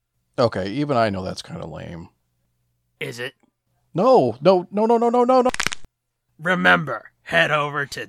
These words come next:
Speaker 2: T S D J A productions dot bandcamp dot com and get the D C C U album for just five dollars. Or you'll be branded and sent to your death by the bat for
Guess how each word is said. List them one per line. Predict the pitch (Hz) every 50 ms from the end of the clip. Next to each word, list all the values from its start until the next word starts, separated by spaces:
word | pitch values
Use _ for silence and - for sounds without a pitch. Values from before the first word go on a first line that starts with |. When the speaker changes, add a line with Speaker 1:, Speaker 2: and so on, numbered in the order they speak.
| _ -
Speaker 2:
T | - - 175 160 151
S | 151 143 127 -
D | - - 143 143 139
J | 127 - 151 135 139 139 135 135
A | 131
productions | - - 131 120 120 131 131 - - 151 135 - -
dot | 123 113 113 - _ -
bandcamp | 156 139 143 143 143 139 - - 151 143 143 - _
dot | - 139 135 135 131 - -
com | - 143 131 131 139 139 139 143 - _ _ _ -
and | 147 147 131 - _
get | - 165 156 - _
the | - 127
D | 113 - - 160 160 160
C | - - - 170 160 156 139
C | - - - 156 156 151
U | 147 147 143 143
album | 131 123 123 117 120 110 104 107
for | - - - 131
just | 120 - 147 127 113 - -
five | - - 139 123 117 117 117 113 - _
dollars. | - 139 131 120 117 110 107 107 107 101 - - - _ _ _ _ _ _ _ _ _ _ _ _ _ _ _ _ _ _ _ -
Or | - 143
you'll | 147 135 160 156
be | 139 123 143 135
branded | 120 - 139 143 160 156 143 131 120 113 107 - _ _ _ _ _ _ _ _ _ -
and | 139 131 120 110
sent | - - - - 180 170 175 147 -
to | - - 147
your | 131 139 147 160 151 127 _ _
death | - 175 151 147 - - - -
by | 160 131 131
the | 131 123 117 113 _ _ _
bat | - 180 165 151 135 113 110 - _ _ _ _ _ _ _ _ _ _ _ _ _ _
for | _ _ _ - - - 113 110